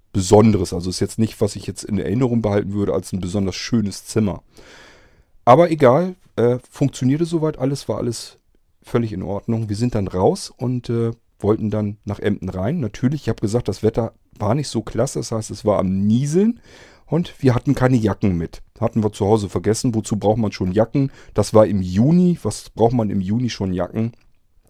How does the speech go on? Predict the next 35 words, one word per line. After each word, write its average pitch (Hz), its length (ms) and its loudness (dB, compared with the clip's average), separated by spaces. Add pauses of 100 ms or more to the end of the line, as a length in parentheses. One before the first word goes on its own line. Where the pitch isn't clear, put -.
(120)
Ja, 98 140 0
das - 160 -10
Wetter 107 240 4
war 104 80 4
aber 98 140 -2
trotzdem - 340 -4
scheiße. 80 460 -8 (720)
Und, 101 320 -2
äh, 95 220 -2
ich - 120 -10
hab 120 100 -2
dann 113 120 0
versucht, 107 340 -2
mit 104 160 0
Fußgängernavigation 117 1200 -2
auf - 100 -8
dem 95 220 -6
iPhone 104 580 -4 (220)
dann 95 300 -6 (100)
in 110 220 2
die 98 100 -4
City 131 380 -4
zu - 160 -8
kommen. 120 300 0
Das 107 160 -10
konnte 104 240 -4
man 98 200 -4
von 98 160 -4
dem 92 100 -4
Hotel 110 280 -4
aus 92 140 -6
nicht 98 120 -8
so 95 100 -10
genau 90 280 -4
sehen. 110 380 -2